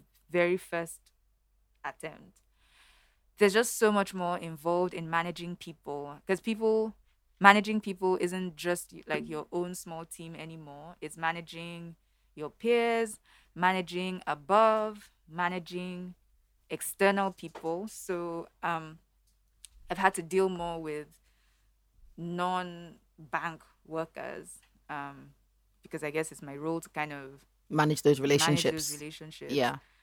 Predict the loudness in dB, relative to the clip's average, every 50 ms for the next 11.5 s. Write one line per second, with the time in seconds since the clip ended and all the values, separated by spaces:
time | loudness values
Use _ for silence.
0 | _ _ _ -8 -6 -4 -4 -2 2 2 2 2 2 0 -4 -4 -2 -2 -2 -2
1 | -2 -8 -14 -12 -12 -12 -12 -14 -14 -16 -14 -14 -16 -16 -16 _ -20 -20 -20 _
2 | _ _ _ -10 -8 -6 -6 -8 -10 -12 -16 -18 -18 -20 _ _ _ _ _ _
3 | _ _ -20 _ _ _ _ _ _ _ _ _ _ _ _ 0 0 0 0 0
4 | 0 0 0 0 -2 -4 -6 -10 _ -12 -10 -10 -8 -8 -10 -12 -12 -14 -16 -18
5 | _ _ _ -20 -8 2 4 4 4 4 -4 -14 -16 -18 _ _ _ -20 -20 -18
6 | -12 -10 -10 -10 -10 -12 -16 -14 -14 -14 -12 -10 -10 -12 -12 _ _ -16 -10 -6
7 | -6 -4 -4 -6 -10 -12 -20 _ _ _ _ _ _ _ _ -20 _ _ _ _
8 | _ _ _ _ _ _ _ _ _ _ _ _ _ _ _ _ _ _ _ -20
9 | -20 _ -6 -4 -2 -2 -2 -2 -4 -6 -6 -8 -10 -10 -10 -6 -6 -4 -4 -4
10 | -6 -6 -6 -4 -4 -6 -4 -4 -4 -6 -6 -8 -12 -12 -12 -12 -12 -12 -12 -14
11 | -14 -16 -16 -12 -8 -8 -10 -10 _ -20